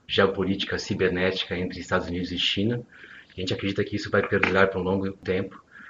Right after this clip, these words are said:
e será suficiente pro Fed continuar sempre discutir queda de juros.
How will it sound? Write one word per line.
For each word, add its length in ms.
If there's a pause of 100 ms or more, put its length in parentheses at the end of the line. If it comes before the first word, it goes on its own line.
(240)
e 320 (240)
será 280
suficiente 600
pro 120
Fed 300
continuar 720 (180)
sempre 300
discutir 440
queda 220
de 120
juros. 440